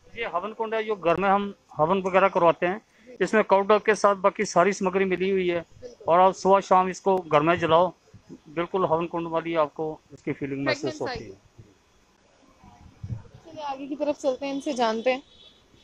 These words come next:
Speaker 2: सबसे पहले मैं आपको बता दूं, ये आप देख पा रहे होंगे, ये दूध की जो है bottles हैं यहाँ पर, और आप देखिए, अ, बिल्कुल ये जो दूध है इनसे जानते हैं, और ये बहुत थिक है,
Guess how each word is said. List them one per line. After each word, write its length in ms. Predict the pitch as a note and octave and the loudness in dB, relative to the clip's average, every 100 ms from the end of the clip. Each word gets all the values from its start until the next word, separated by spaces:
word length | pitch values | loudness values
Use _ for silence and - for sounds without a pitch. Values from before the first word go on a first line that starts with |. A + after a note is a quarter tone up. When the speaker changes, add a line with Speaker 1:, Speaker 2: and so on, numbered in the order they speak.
| - - | -20 -4
Speaker 2:
सबसे 240 | D#4+ D4 | 0 2
पहले 220 | F#4+ G4+ G4+ | 4 4 6
मैं 100 | G#4 | 4
आपको 220 | G4 G4 | 4 2
बता 280 | F4 E4+ E4 | 4 4 4
दूं, 120 | G#4+ | 6
ये 60 | |
आप 120 | G#4 D4+ | 4 4
देख 220 | F4 - | 2 4
पा 140 | F4+ F#4+ | 4 6
रहे 100 | G4 | 4
होंगे, 220 | E4+ F4+ | 4 6
ये 140 | F#4 | 6
दूध 280 | D4+ E4+ E4+ | 6 2 4
की 140 | G4+ | 4
जो 120 | F4+ F#4+ | 6 4
है 100 | D#4 | 6
bottles 420 | C#4 C#4 F4 F#4 | 4 4 4 4
हैं 100 | E4 | 6
यहाँ 200 | D4+ C#4+ | 6 6
पर, 160 | D#4+ G#4+ _ _ _ _ | 2 0 _ _ _ _
और 260 | C4+ C#4 D4 | 4 6 4
आप 300 | D4+ D4 D#4 | 6 4 4
देखिए, 440 | E4 E4 F4+ G#4+ - _ _ - | 2 4 4 2 -2 _ _ 4
अ, 140 | C4+ | 4
बिल्कुल 340 | C4+ F4+ F#4+ A4+ | 6 4 4 4
ये 340 | A4 G#4+ G#4+ | 6 6 6
जो 140 | F#4+ G#4+ | 4 4
दूध 280 | F4 G4 | 4 6
है 340 | F#4 F#4 F#4+ G4+ _ _ - | 6 6 4 0 _ _ 2
इनसे 240 | F4 G#4 | 4 4
जानते 440 | D#4+ E4 E4 E4+ F#4 | 4 4 4 4 4
हैं, 180 | G4 F#4 | 6 6
और 240 | E4+ F4+ | 4 4
ये 100 | G4+ | 4
बहुत 280 | E4 E4+ G4+ G4 | 4 4 4 0
थिक 160 | - | 2
है, 240 | F#4+ F4+ | 4 2